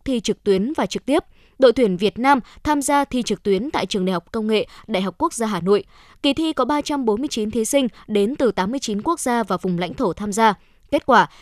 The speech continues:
có một trăm bảy mươi sáu thí sinh đoạt huy chương, trong đó có ba mươi huy chương vàng,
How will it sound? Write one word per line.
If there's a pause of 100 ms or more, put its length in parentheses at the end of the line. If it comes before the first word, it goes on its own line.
(100)
có
một
trăm
bảy
mươi
sáu
thí
sinh
đoạt
huy
chương, (280)
trong
đó
có
ba
mươi
huy
chương
vàng,